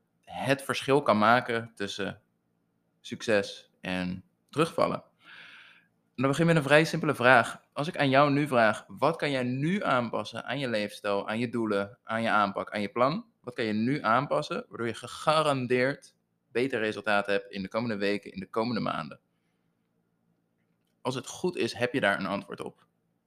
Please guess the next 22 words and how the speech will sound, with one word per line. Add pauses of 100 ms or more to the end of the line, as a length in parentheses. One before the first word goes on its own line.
(340)
Als
het
goed
is,
weet
je
exact
wat
je
eigenlijk
zou
moeten
doen,
alleen
doe
je
het
niet. (1300)
En (760)
dat
kan
zijn